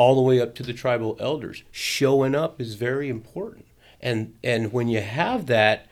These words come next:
you have success within your department. You create a culture that, that is absolutely what they're gonna provide, and,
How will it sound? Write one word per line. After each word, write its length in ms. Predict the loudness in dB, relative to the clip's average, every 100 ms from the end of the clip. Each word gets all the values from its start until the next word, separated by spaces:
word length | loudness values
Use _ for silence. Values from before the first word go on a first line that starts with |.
| -20 -20 -4
you 160 | -4
have 340 | -2 0 0 -2
success 640 | -4 -4 -2 0 0 0
within 360 | -4 -2 0 0
your 140 | -2
department. 680 | -4 -6 -2 -2 -2 -6 -6 -12 -14 -10
You 120 | -10
create 480 | -6 -4 2 2 2
a 60 |
culture 720 | -2 -2 -2 -2 -6 -6 -8 -10 -20 -20 -2
that, 340 | 0 0 -4 -20 _
that 260 | 0 2 2
is 120 | 0 -4 -6 -14 _
absolutely 500 | 4 4 0 -2 0
what 160 | 0 0
they're 200 | 0 2
gonna 140 | 2
provide, 640 | 0 -4 -2 0 0 -2 -2
and, 400 | 0 2 0 -4